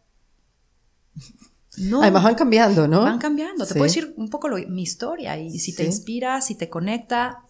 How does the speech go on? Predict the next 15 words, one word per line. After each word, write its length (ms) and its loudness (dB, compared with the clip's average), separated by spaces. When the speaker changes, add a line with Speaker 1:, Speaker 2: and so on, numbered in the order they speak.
Speaker 1:
tómalo. 580 -4
Lo 120 -6
que 100 -8
no, 120 -4
déjalo, 540 -4
pero 160 0
no, 480 -2
tampoco 500 -2
tengo 320 -4
un 140 -2
paso 200 -6
escrito. 400 -10
Reúno 840 -2
patrones 840 -4
que 360 -8